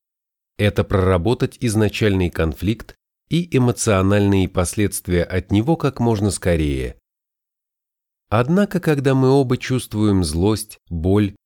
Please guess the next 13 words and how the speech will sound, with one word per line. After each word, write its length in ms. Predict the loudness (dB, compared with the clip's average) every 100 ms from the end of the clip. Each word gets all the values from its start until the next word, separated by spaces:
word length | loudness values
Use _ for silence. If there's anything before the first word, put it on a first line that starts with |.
| _
и 100 | 0
растерянность 840 | 0 0 -2 -2 0 2 0 -2
во 140 | 0 0
время 360 | 2 2 2
ссоры, 560 | -2 -6 -4 -4 -6 -10 _ _ _ _ _ 0
невозможно 760 | 2 4 2 2 0 0 0 -2
сразу 420 | 0 0 0 -2
же 160 | -4
помириться 800 | 0 2 2 2 -2 -4 -4 -6 -8 _ _
и 100 | -4
возобновить 760 | 0 0 0 2 2 0 -4 -4
прежнее 540 | -2 0 2 2 0
общение. 840 | -2 -6 -6 -2 0 0 -2 -8